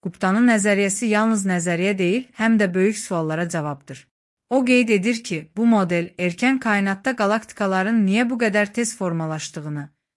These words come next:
və bu qədər böyük olduğunu daha yaxşı izah edir. "Bəlkə də kainatın ən böyük sirləri sadəcə təbiətin dəyişən sabitlərinin oyunlarından yaranır", deyə alim vurğulayır.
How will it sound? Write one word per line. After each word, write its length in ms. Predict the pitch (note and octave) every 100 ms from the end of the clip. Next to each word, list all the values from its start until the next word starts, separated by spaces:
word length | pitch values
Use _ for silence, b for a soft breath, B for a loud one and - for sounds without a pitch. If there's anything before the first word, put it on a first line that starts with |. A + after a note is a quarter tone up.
| _ E3
və 160 | E3
bu 80 | A#3
qədər 360 | A#3+ A3 A3+ G3
böyük 280 | G3+ G#3+
olduğunu 560 | F#3+ E3+ D#3+ E3 A3+ G#3+
daha 200 | F3 G#3
yaxşı 360 | G3 E3 - F#3+
izah 320 | D#3+ E3 D3
edir. 320 | C3+ C3+ - _ _ _ _ -
"Bəlkə 300 | A#3 A#3+ D4+
də 120 | D4+ D4
kainatın 600 | A#3+ A3+ A3 G#3+ C#4 C4+
ən 240 | A#3 C4 A#3+
böyük 200 | A3 G#3+
sirləri 440 | - G3 F#3+ A#3 -
sadəcə 400 | A3+ A3 A3 A#3+ A#3
təbiətin 440 | G3+ G3+ G3 B3+ A3
dəyişən 320 | F#3+ G3 A#3+ A#3
sabitlərinin 600 | G3+ F#3 F#3+ F3+ F#3 G#3
oyunlarından 680 | F#3 F3+ F3 F3 E3+ F3+ G3
yaranır", 520 | E3+ D3 C#3 C#3 - _ _ -
deyə 180 | F#3 G3
alim 360 | F3 F3 G#3
vurğulayır. 560 | F3+ D#3 D3+ C#3+ C3